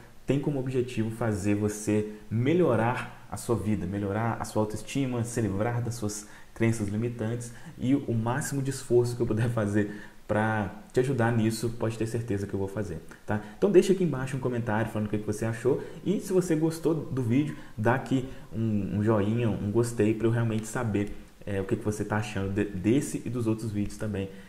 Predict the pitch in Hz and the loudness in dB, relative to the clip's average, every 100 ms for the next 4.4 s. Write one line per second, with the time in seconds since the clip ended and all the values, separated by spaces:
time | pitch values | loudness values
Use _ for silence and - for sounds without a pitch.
0 | - - - 101 - 90 98 - 113 73 | -20 -10 -4 -2 -2 -2 -4 -2 -4 -4
1 | - - - 107 127 175 196 196 143 151 | -8 -14 -2 2 4 4 2 2 0 0
2 | - - 120 - 139 143 131 131 123 113 | -4 -8 -8 -6 -4 -2 -2 -4 -4 -2
3 | 110 120 120 113 110 - - - - 107 | 0 0 0 -2 -2 -4 -12 -10 -4 0
4 | 107 - 110 | 0 0 0